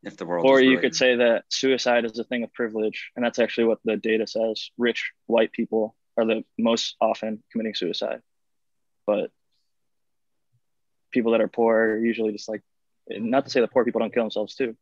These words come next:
Speaker 1: That,
Speaker 2: but
Speaker 1: that,
Speaker 2: rich people
Speaker 1: that's
Speaker 2: kill themselves at a
Speaker 1: because
Speaker 2: lot
Speaker 1: they're
Speaker 2: higher
Speaker 1: used
Speaker 2: rates.
Speaker 1: to it, though. They,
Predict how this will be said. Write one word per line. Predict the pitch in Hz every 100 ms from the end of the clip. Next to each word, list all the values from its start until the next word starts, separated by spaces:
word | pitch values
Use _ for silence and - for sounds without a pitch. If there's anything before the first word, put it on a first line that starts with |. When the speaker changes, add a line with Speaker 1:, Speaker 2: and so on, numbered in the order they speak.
| _
Speaker 1:
That, | 107 - _ _
Speaker 2:
but | 113 104
Speaker 1:
that, | 104 104 _ -
Speaker 2:
rich | 120 -
people | 127 113
Speaker 1:
that's | 104
Speaker 2:
kill | 110
themselves | 104 104
at | 104
a |
Speaker 1:
because | 107
Speaker 2:
lot | 101
Speaker 1:
they're |
Speaker 2:
higher | 98 101
Speaker 1:
used | 98
Speaker 2:
rates. | 98 - -
Speaker 1:
to |
it, | 82 80 -
though. | 87 82 82 -
They, | 87